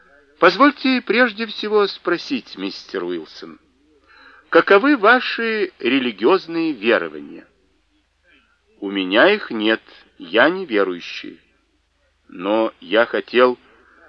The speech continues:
Возможно, вас воспитали в протестантской вере?» «Да». «И в другую веру вы не обращались?»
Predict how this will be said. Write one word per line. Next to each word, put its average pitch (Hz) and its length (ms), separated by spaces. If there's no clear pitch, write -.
Возможно, 135 960
вас 175 380
воспитали 135 1000
в - 120
протестантской - 920
вере?» 78 400
«Да». 110 300
«И 135 140
в 117 80
другую 147 600
веру 196 400
вы 175 440
не 131 160
обращались?» 160 920